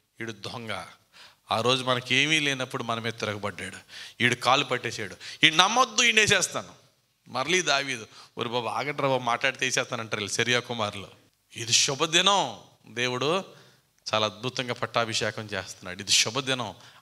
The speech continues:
అన్నయ్య, దాన్ని వదిలేయండి, క్షమించేసి పంపేశాడు. దేవుడు అంటున్నాడు, "Be still and know that I am God." ఊరకుండుడి, నేనే దేవుడిని అని తెలుసుకో. నువ్వు ఊరుకుంటే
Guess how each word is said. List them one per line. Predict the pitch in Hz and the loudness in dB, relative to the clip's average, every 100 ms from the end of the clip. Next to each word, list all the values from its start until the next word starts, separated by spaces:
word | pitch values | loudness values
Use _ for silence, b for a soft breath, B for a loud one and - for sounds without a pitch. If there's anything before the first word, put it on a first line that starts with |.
| - | -8
అన్నయ్య, | 107 101 98 | -6 -4 -4
దాన్ని | 92 101 98 | -2 -2 -2
వదిలేయండి, | 92 92 90 90 - _ _ | -4 -8 -10 -12 -20 _ _
క్షమించేసి | - - 117 101 107 104 | -12 -10 -8 -6 -2 -2
పంపేశాడు. | 104 92 - - - - _ - B B B B B B B B B - _ _ _ _ _ _ _ _ _ _ _ _ _ - - | -2 -6 -4 -4 -6 -16 _ -14 B B B B B B B B B -20 _ _ _ _ _ _ _ _ _ _ _ _ _ -20 -16
దేవుడు | 110 104 101 | -6 -4 -2
అంటున్నాడు, | 92 - 95 85 107 - - 101 | -6 -8 -8 -8 -10 -12 -18 -16
"Be | 92 104 101 | -2 4 6
still | - - - 117 95 85 87 - - _ _ _ - - 104 | 6 2 2 2 0 -4 -8 -16 -20 _ _ _ -18 -6 -4
and | 98 92 98 | 0 4 6
know | 95 90 101 92 B B B B 95 | 6 4 -2 -10 B B B B -6
that | 90 - - 82 | -6 -4 -2 -2
I | - | -2
am | - - | -4 -2
God." | - - - - - - _ - B B B - - | 2 4 2 -6 -12 -20 _ -12 B B B -6 6
ఊరకుండుడి, | 139 190 208 190 190 185 160 131 127 127 - - B B B B B - | 8 8 6 6 8 8 6 4 2 0 -8 -20 B B B B B -10
నేనే | 113 135 147 151 | 0 2 4 2
దేవుడిని | 131 123 123 117 | 2 -2 -2 -4
అని | 110 | -8
తెలుసుకో. | 107 95 - 120 | -8 -8 -8 -2
నువ్వు | 151 160 175 | 0 4 4
ఊరుకుంటే | 247 - 247 - 269 269 143 | 4 2 -2 2 4 2 -2